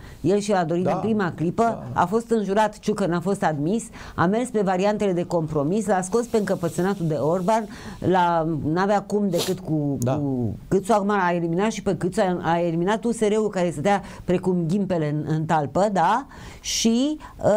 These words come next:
Speaker 2: a reușit să impună unanimitate, ba să-l facă până tângul de Câțu să zică, „Eu, uh, l-am propus pe Ciucă, să
Speaker 1: Incredibil.
Speaker 2: mor tu că l-ai propus tu pe Ciucă.” Așa. Și
Speaker 1: N-are rușine.
Speaker 2: Da, chiar n-are.
Speaker 1: Mm.
Speaker 2: A, și, și unde a ajuns premierul de la Grifco?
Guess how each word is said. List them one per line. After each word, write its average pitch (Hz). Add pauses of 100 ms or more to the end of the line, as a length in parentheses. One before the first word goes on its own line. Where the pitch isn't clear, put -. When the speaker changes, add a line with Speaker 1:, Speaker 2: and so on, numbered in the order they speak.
(360)
Speaker 2:
a -
reușit 220
să 294
impună 233
unanimitate, 202
ba 226
să-l 226
facă 262
până 226
tângul 233
de 185
Câțu 208
să 190
zică, 190
„Eu, 233
uh, 208
l-am 190
propus 175
pe 170
Ciucă, 190
să 175
Speaker 1:
Incredibil. 233
Speaker 2:
mor 247
tu 214
că 220
l-ai 196
propus 190
tu 196
pe 156
Ciucă.” 160 (340)
Așa. 156 (300)
Și -
Speaker 1:
N-are 185
rușine. 180 (100)
Speaker 2:
Da, - (120)
chiar 311
n-are. 151 (160)
Speaker 1:
Mm. 113 (160)
Speaker 2:
A, 185
și, 247 (100)
și -
unde 269
a 208
ajuns 175
premierul 180
de 160
la 165
Grifco? 269